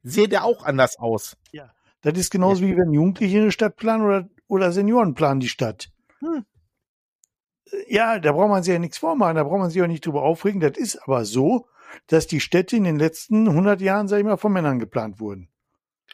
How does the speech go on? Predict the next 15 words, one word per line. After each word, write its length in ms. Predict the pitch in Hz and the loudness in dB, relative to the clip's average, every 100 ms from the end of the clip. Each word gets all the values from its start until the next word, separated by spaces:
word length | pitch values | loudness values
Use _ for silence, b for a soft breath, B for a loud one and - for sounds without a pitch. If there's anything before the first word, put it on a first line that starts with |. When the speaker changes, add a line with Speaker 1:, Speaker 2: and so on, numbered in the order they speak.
| b b | b b
Speaker 2:
Und 160 | 170 160 | -2 2
da 80 | 175 | 4
Speaker 1:
Ja. 20 | |
Speaker 2:
immer 260 | 185 202 | 4 2
noch 160 | 208 202 | 4 2
nicht 200 | 175 120 | 0 -4
wirklich 360 | 135 214 233 165 | -4 0 0 -2
viel 340 | - 190 247 | -2 0 2
weiblicher 460 | 185 196 - 185 202 | 2 0 -2 -4 0
Einfluss 360 | 196 175 208 - | 0 0 -2 0
drin 200 | 175 139 | -2 -2
ist. 200 | 113 - _ | -4 -10 _
Punkt. 440 | 185 143 110 - b _ _ _ _ _ | 0 0 -2 -12 b _ _ _ _ _
Speaker 1:
Ja, 280 | - 170 147 _ - | -2 0 0 _ -6
aber 240 | 170 175 | -2 -2